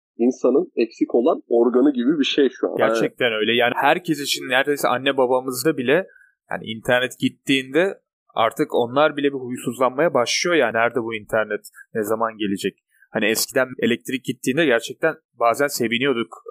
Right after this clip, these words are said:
Speaker 2: Anne babamız daha çok şey yapıyordu yani. Benim öyleydi en azından.
Speaker 1: Yani mum ışığında takılıyordun, ne
Speaker 2: Evet.
Speaker 1: bileyim, oyun falan oynayıp muhabbet ediyordun. Abi bak şimdi cep telefonunu devirecek bir cihaz gelir mi? İlk önce onu düşünmemiz lazım.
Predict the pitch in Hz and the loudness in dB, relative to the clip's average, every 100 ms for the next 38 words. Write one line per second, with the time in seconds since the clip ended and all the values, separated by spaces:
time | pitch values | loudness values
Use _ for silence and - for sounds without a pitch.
0 | - 120 113 113 110 110 123 120 117 - | -4 -2 -2 0 -2 -2 -2 0 0 0
1 | 135 - 113 - 104 87 95 90 87 98 | -2 0 0 -2 -8 -4 -2 -2 -2 -4
2 | 101 113 113 104 95 92 - - 92 - | -2 -2 0 -2 -2 -6 -6 -4 -4 0
3 | 120 113 110 117 117 120 113 - 120 113 | 2 2 2 4 4 4 0 0 2 4
4 | 117 - 117 - 110 113 110 113 113 113 | 2 0 -2 -2 0 2 2 2 2 2
5 | 113 113 110 113 113 113 - 127 123 123 | 2 2 0 0 0 0 2 4 4 2
6 | - 120 120 117 117 120 120 117 113 117 | 2 2 4 4 4 2 2 2 4 2
7 | - 117 117 113 113 117 - _ _ _ | 0 2 2 2 2 0 -4 _ _ _
8 | - 131 165 127 117 - - 147 160 190 | 0 4 4 4 2 0 2 4 4 2
9 | - _ _ _ _ _ - 117 127 - | -2 _ _ _ _ _ -6 0 0 2
10 | 151 143 - 151 156 139 131 131 131 151 | 2 2 4 4 4 4 4 4 2 0
11 | 151 131 120 117 131 151 151 127 117 143 | 0 -2 0 0 2 2 2 2 4 4
12 | 156 117 - 131 135 123 135 127 - 110 | 4 2 0 2 4 4 2 -2 0 2
13 | 107 104 104 107 107 160 | 2 0 0 2 2 0